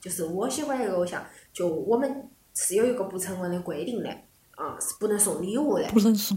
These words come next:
Speaker 2: 礼物？
Speaker 1: 对，你可以送信。所以一般来说，呃，粉丝和他之间的沟通就是通过信来沟通，就写信，然后线下就交给他，
Speaker 2: 哎，但，
Speaker 1: 或者是
Speaker 2: 但是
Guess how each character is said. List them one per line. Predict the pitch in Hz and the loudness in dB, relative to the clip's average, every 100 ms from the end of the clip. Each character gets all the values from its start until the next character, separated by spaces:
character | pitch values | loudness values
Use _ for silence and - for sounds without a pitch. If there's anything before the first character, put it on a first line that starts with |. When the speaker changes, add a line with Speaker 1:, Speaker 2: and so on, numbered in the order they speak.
| 170 | -2
Speaker 2:
礼 | 180 196 392 - | -2 -2 -2 -2
物？ | 269 - - _ _ _ _ _ _ _ | -8 -14 -20 _ _ _ _ _ _ _
Speaker 1:
对， | 220 - - - | 2 2 0 -4
你 | 277 | 0
可 | 339 | 2
以 | 339 | 4
送 | 269 180 | 4 2
信。 | - 196 151 - - _ _ _ - | 0 0 -2 -6 -14 _ _ _ -10
所 | - 302 | 0 2
以 | 262 | 2
一 | 208 | 0
般 | 160 214 | 0 2
来 | 269 | 2
说， | 254 170 - - _ _ | 2 -2 -4 -12 _ _
呃， | 175 160 160 | -6 -6 -6
粉 | 214 220 | -2 0
丝 | 226 | 0
和 | 220 196 | -2 -2
他 | 190 | -4
之 | 180 175 | -6 -2
间 | 196 | -2
的 | 190 | -2
沟 | 190 156 160 | -4 -6 -6
通 | 196 196 | -8 -8
就 | 180 | -6
是 | 170 | -8
通 | - 190 | -8 -6
过 | 202 | -2
信 | 202 - 175 151 151 - - | 0 0 -2 -6 -10 -16 -14
来 | - 175 | -6 -4
沟 | 165 156 | -4 -6
通， | - 165 170 - - - _ _ | -6 -8 -10 -12 -20 -20 _ _
就 | - 175 | -10 -6
写 | 175 226 | -2 0
信， | 226 139 | 2 0
然 | 170 175 | -2 -4
后 | 165 | -2
线 | - - | -2 -4
下 | 170 | -6
就 | 160 | -8
交 | 160 160 - | -10 -10 -8
给 | 202 | -8
他， | 196 175 - | -6 -2 2
Speaker 2:
哎， | 294 | 2
但， | 262 247 - _ _ | 2 0 -6 _ _
Speaker 1:
或 | 196 | -2
者 | 190 | 2
是 | 190 - | 2 2
Speaker 2:
但 | 262 | 2
是 | 277 | 2